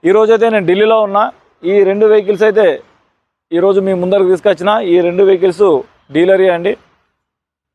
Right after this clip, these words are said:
డీలర్ వద్ద ఈ రెండు వెహికల్స్ ఉన్నాయి. ఇది మారుతి విటారా బ్రీజా జెడ్డీఐ ప్లస్ టూ థౌజండ్ సెవెంటీన్ మోడల్, అదేమో గ్రాండ్ ఐ టెన్ టూ థౌజండ్ సిక్స్టీన్ మోడల్ అండి. స్పోర్ట్స్ వెహికల్.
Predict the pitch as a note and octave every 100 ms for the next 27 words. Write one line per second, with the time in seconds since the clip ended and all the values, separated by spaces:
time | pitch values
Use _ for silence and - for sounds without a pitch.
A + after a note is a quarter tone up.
0 | _ _ _ C#3+ E3+ F#3 F3+ F3 F3+ E3
1 | D#3+ E3 E3 E3+ D3+ E3+ F3+ G3 - _
2 | D#3 F3 F#3 D3 D#3 G3 G3+ A3+ F#3+ G#3
3 | G#3+ G#3 F3 F#3+ G#3 G#3+ - _ C3+ C#3+
4 | E3+ G#3+ A3 G#3 F#3+ G#3 G3 G3 G3 G3
5 | G#3 F3+ - F#3 G3+ G3 F#3 D#3+ B2+ A2
6 | _ _ _ _ _ _ _ _ _ D#3
7 | F3 F#3+ F#3+ D#3 - _ C#3+ E3 G3+ G#3+
8 | G3+ G3 G#3+ A3+ - _ - F#3+ G#3 G3
9 | G3+ F#3+ - E3+ - G#3+ G3 F#3 F3 E3
10 | G3 - _ _ _ _ _ _ _ _
11 | _ _ _ _ - - F#3+ F#3 G3 F3+
12 | E3+ F#3